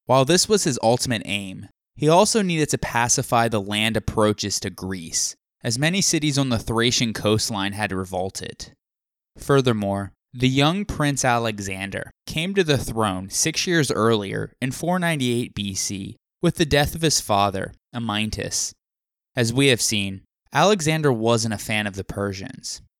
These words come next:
It's not stated, but I wouldn't be surprised if they had revolted too.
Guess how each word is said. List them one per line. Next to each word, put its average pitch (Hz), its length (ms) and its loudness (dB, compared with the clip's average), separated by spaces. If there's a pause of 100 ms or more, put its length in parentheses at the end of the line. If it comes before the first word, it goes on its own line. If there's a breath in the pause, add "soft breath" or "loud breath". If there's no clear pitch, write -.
(480)
It's - 180 0
not 202 220 4
stated, 120 480 4 (160)
but 139 120 4
I 143 80 6
wouldn't 208 300 6
be 202 120 2
surprised 135 580 4
if 113 100 0
they 123 160 4
had 117 160 0
revolted 101 600 0
too. - 460 -8